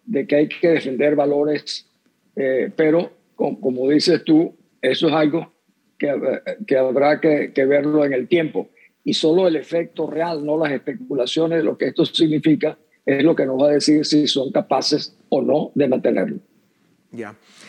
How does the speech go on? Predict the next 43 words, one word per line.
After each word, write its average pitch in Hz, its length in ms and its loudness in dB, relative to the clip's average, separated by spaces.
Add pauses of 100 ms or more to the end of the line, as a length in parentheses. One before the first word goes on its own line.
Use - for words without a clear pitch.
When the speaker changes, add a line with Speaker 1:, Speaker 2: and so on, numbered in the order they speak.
(360)
Speaker 2:
Sin 151 160 -2
duda 190 180 4
alguna, 196 460 0
eh, 156 240 -2
las 135 220 -4
similitudes 151 720 -2
que 135 160 -4
hay 160 380 0
entre, 139 720 0
entre 135 300 -4
lo 131 100 -4
que 120 80 -14
está - 180 -10
sucediendo 156 840 -2
en 135 160 -8
Rusia 151 340 -6
y 135 40 -4
la 127 100 -8
forma 170 400 -4
en 131 100 -10
que 127 80 -8
el 120 120 -8
déspota 160 640 -6 (400)
maneja 156 340 -6
la 143 180 -2
política 143 600 -4
y 135 60 -6
se 131 140 -10
quiere 151 260 -4
imponer, 151 580 -4
eh, 156 240 2
sobre 139 340 -2
su 135 160 -10
vecindario, 131 760 -4 (320)
pues 143 120 -8
se 147 100 -12
siente 226 300 -4
un 156 120 -6
poco 170 280 0
en 160 60 -4
nuestra 147 220 -8
América 147 360 -4
Latina 131 540 -6